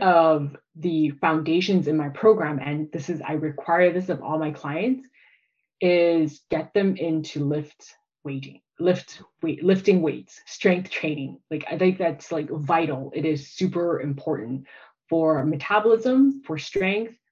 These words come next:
for bone health, for insurance against future weight gain, future fat, uh, fat gain. It is strength training. So aside from that, they have the option to do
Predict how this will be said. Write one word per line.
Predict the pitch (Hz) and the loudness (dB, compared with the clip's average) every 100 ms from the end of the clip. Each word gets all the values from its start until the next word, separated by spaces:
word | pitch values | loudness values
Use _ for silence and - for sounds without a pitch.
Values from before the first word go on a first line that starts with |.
| _ | _
for | 156 | -6
bone | 143 160 185 | 0 2 4
health, | 190 208 220 226 - _ _ _ _ _ | 2 2 2 0 -6 _ _ _ _ _
for | 165 170 156 - | 4 6 6 2
insurance | 170 151 - 170 175 202 226 - | -2 -2 -2 0 2 2 2 -2
against | 156 156 151 - - - - | -2 0 0 -2 -16 -20 0
future | 175 135 147 | 0 2 2
weight | 165 208 | 4 4
gain, | 240 240 247 240 | 4 6 6 4
future | 160 147 143 - | 0 0 -2 2
fat, | 175 190 - - | 2 2 -6 -8
uh, | 156 | -4
fat | 147 170 - | 0 0 2
gain. | - 208 240 233 | 4 6 4 2
It | 160 | 4
is | 160 156 139 - _ | 6 4 0 -6 _
strength | _ - 175 151 | _ -2 0 0
training. | - 160 135 - - - - - | -2 -2 -2 -10 -20 -20 -20 -16
So | - 202 | 8 8
aside | 190 254 339 392 202 - | 8 2 4 4 2 0
from | 170 147 | 2 2
that, | 135 139 143 - _ _ - 202 | 2 -2 -10 -12 _ _ 4 6
they | 233 | 6
have | 233 247 247 202 | 6 2 2 2
the | 190 175 | 2 2
option | 139 147 - 185 185 247 262 | 0 -2 -4 -2 2 2 0
to | - - 170 165 156 147 - _ _ _ _ | -4 -2 4 8 8 6 0 _ _ _ _
do | - 185 202 214 220 220 220 | 2 4 6 6 4 2 -2